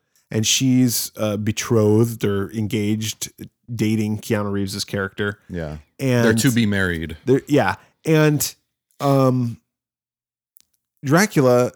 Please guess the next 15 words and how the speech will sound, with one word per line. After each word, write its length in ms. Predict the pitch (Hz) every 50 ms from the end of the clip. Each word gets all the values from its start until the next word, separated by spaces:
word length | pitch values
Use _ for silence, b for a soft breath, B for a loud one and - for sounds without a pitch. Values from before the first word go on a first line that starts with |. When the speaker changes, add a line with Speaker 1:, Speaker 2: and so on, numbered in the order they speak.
| _ _ _ _ _ _
Speaker 1:
is 120 | 131 127
still 200 | - - 165 151
alive 460 | 120 110 95 90 92 101 120 - - _ _ _ _
'cause 160 | - 127 117
he's 100 | 123 131
Speaker 2:
Right. 40 | 135
Speaker 1:
a 100 | 120 127
vampire 320 | 120 107 - 113 104 98
now. 220 | 95 98 101 110 - - -
Speaker 2:
Right. 240 | - 82 80 76 - - _ _ _ _ _ _
Speaker 1:
And 200 | 151 160 165 156 - _ _ _ _
he, 540 | - - - 214 220 226 226 226 220 208 202 _ _ _ _ _ _ _ _
he 200 | - 131 139 196
finds 380 | 185 - - 143 156 175 160 -
her 200 | 98 - - _